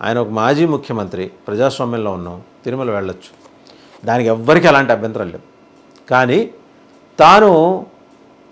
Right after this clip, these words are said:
వెంకటేశ్వర స్వామి పట్ల నమ్మిక కలిగిన వాడిని అని సెక్షన్ వన్ థర్టీ సిక్స్, వన్ థర్టీ సెవెన్ ప్రకారం ఆయన డిక్లరేషన్ ఇవ్వాలని చెప్పేసి చాలామంది డిమాండ్. దానికి తోడు ఆలయానికో సంప్రదాయం ఉంటుంది, ఒక ధర్మం ఉంటుంది,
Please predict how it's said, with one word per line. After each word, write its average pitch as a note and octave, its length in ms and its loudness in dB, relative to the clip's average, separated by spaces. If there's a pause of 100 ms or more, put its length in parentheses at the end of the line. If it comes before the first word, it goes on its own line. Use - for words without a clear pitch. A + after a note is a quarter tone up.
(240)
వెంకటేశ్వర F#3+ 600 4
స్వామి D#3+ 400 0
పట్ల D3+ 540 2 (240)
నమ్మిక F3+ 400 2
కలిగిన E3 400 0
వాడిని D3 360 2
అని C#3+ 380 -2
సెక్షన్ D3 360 -10
వన్ B2+ 200 -4
థర్టీ E3 220 -2
సిక్స్, - 420 -14
వన్ B2 180 -4
థర్టీ C3+ 240 -4
సెవెన్ A#2 260 -4
ప్రకారం G#2+ 360 -4
ఆయన C#3+ 180 -4
డిక్లరేషన్ A#2 640 -4
ఇవ్వాలని G2 360 -8
చెప్పేసి F2+ 720 -10 (460)
చాలామంది A2+ 380 -2
డిమాండ్. F2 280 -14 (580)
దానికి F3+ 340 4
తోడు E3 640 4 (100)
ఆలయానికో F#3+ 640 4
సంప్రదాయం B2+ 540 0
ఉంటుంది, - 240 -12
ఒక - 180 -12
ధర్మం C3+ 340 0
ఉంటుంది, A#2+ 460 -6